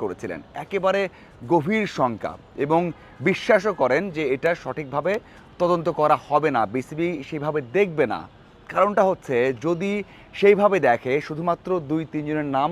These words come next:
নয়, এখানে অনেক বড়দের নাম আসতে পারে, অনেকের গোমর ফাঁস হতে পারে, অনেক ঘটনাগুলো আছে যেগুলো আসলে অনেক বড় বড় নাম ফেঁসে যেতে পারেন। এজন্য এটাতে সঠিক তদন্ত নাও হতে পারে।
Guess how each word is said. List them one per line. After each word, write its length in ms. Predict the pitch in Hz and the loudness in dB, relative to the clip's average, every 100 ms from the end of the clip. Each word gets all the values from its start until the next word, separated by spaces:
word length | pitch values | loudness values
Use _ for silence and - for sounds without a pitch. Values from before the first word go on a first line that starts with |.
| 175 | 2
নয়, 200 | 135 101 92 - - - - | 2 0 -6 -14 -20 -10 -4
এখানে 260 | 160 180 190 - 147 | -2 0 0 2 2
অনেক 160 | 175 151 123 | 0 -2 2
বড়দের 380 | 143 165 170 175 170 | 2 2 2 2 2
নাম 100 | 160 147 | 2 2
আসতে 240 | - - 143 | -2 -8 0
পারে, 160 | 117 107 92 131 | 0 0 -2 -4
অনেকের 280 | 156 170 143 | -4 -6 -4
গোমর 240 | 151 160 165 - - - - | -2 0 -2 -6 -20 -18 4
ফাঁস 240 | 208 208 - | 6 6 4
হতে 160 | 208 190 143 | -2 0 4
পারে, 200 | 127 117 107 135 | 4 4 2 0
অনেক 160 | 170 175 139 - 131 | 0 -4 -8 -10 -8
ঘটনাগুলো 480 | 147 170 175 170 156 135 | -6 -2 0 4 6 4
আছে 140 | - 123 | 2 -4
যেগুলো 200 | 139 156 143 | -2 2 2
আসলে 260 | 139 - 180 202 - - - 156 | 0 -2 0 0 -2 -20 -8 -4
অনেক 140 | 190 151 151 | -2 2 4
বড় 140 | 175 180 | 4 4
বড় 120 | 185 170 165 | 2 2 4
নাম 120 | 175 190 - - | 2 0 -10 -6
ফেঁসে 240 | 180 175 185 | -4 -2 -2
যেতে 160 | 170 151 | 0 2
পারেন। 240 | 135 110 95 92 - - - 180 233 | 2 2 -4 -12 -20 -20 -6 2 4
এজন্য 300 | 196 147 135 160 - | 4 2 2 0 0
এটাতে 240 | 151 165 165 - | -6 -8 -10 -6
সঠিক 260 | 135 170 - | -6 -6 -6
তদন্ত 300 | 151 151 147 165 135 | -4 -4 -4 -6 -2
নাও 180 | 120 156 175 | 2 2 2
হতে 160 | 170 135 | 0 0
পারে। 180 | 117 95 | 0 -2